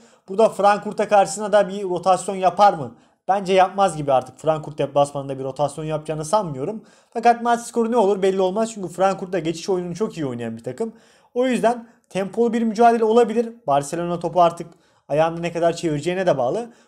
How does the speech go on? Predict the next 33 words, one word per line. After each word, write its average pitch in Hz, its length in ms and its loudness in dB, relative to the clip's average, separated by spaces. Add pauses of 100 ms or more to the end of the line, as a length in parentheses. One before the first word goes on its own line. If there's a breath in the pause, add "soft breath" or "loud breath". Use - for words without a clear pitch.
(120)
Maç 254 200 4
skoru 240 300 -2
ne 262 40 -4
olur 220 200 2
sizlere 196 360 -2
soruyorum. 196 520 -6
Değerlen-, 190 600 0
yorumlara 196 320 0
yazarsanız 160 520 0
bilen 214 180 -2
iki 240 180 2
arkadaşımızı 151 680 -4 (300 soft breath)
Katıl 180 240 -4
Telegram 196 440 -2
gruplarına 156 560 -6 (280 soft breath)
Nisan 170 340 -4
ayının 147 280 -4
sonuna 180 320 -4
kadar 139 300 -2
dahil 160 280 2
edelim. 143 360 -6 (2250)
Yüksek 233 400 -6
misliden 262 400 2
ne 254 40 0
yaptık? 233 400 2
Yüksek 214 340 -4
misliden 240 480 -2 (240)
Nisan 196 320 -2
ayında 233 240 2
üçte 214 260 -2
üç 240 160 -4
oldu 143 180 0
arkadaşlar. 131 600 -2